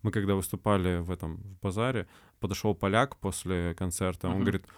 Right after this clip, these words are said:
Speaker 1: «У вас, конечно, очень все интерактивно, вы прям много».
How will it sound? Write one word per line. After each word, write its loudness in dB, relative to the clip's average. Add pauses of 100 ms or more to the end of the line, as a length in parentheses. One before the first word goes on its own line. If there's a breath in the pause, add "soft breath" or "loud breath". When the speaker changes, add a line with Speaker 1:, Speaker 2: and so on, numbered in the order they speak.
(200 soft breath)
Speaker 1:
«У -6
вас, 4
конечно, 4
очень 2
все 2
интерактивно, 0
вы -4
прям 0
много». 0